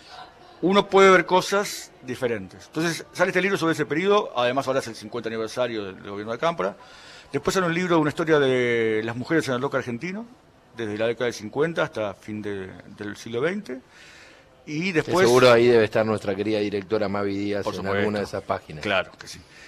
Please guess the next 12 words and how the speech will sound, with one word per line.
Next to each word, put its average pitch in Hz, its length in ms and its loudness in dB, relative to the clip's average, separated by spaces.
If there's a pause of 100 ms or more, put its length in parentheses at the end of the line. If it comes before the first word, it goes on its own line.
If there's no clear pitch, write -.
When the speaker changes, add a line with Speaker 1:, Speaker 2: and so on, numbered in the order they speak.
(320)
Speaker 1:
Eh, 107 600 2 (120)
y 131 200 -6
después 151 300 -2
sale 175 320 0
un 147 160 -2
libro 160 240 0
de 147 160 4
artistas 156 300 -2
visuales 156 320 -4
que 143 80 -4
hacen 123 180 -6
música. 107 400 -10